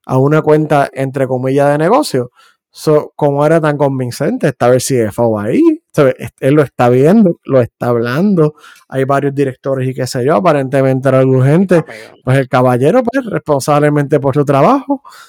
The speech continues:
Speaker 1: hizo su transacción de veinticinco millones de dólares en una cuenta extraña.
Speaker 2: Wow.
Speaker 1: Después que lo envía y qué sé yo, él, él está como que raro, y él ve y pregunta a, "¿Tú sabías de esto?". Y el tipo dice, "No,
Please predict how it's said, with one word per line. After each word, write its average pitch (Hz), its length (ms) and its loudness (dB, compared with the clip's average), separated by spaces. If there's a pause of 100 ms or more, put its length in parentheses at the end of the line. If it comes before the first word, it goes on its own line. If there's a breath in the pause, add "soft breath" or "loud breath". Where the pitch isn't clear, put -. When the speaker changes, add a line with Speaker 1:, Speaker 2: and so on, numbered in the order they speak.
(320 loud breath)
Speaker 1:
hizo 185 340 2
su 175 300 4
transacción 160 580 0
de 175 80 6
veinticinco 147 580 0
millones 156 300 2
de 143 80 0
dólares 151 300 4
en 143 80 2
una 139 100 2
cuenta 143 260 -2
extraña. 113 540 -4 (100)
Speaker 2:
Wow. - 100 -20 (520 loud breath)
Speaker 1:
Después 131 300 -6
que 160 160 0
lo 156 80 4
envía 151 420 4
y 151 60 2
qué 151 160 0
sé 151 220 -2
yo, 190 180 2
él, 147 80 2 (1040)
él 139 80 0
está 147 240 -2
como 147 200 0
que 175 140 0
raro, 160 400 0 (640 soft breath)
y 135 80 -2
él 135 140 4
ve 151 100 4
y 202 60 4
pregunta 156 680 2
a, 131 160 0 (640)
"¿Tú 151 120 -2
sabías 175 420 2
de 185 220 4
esto?". 120 400 -4 (520)
Y - 140 -4
el 123 60 -2
tipo 123 160 2
dice, 113 260 -2 (880)
"No, 123 340 -6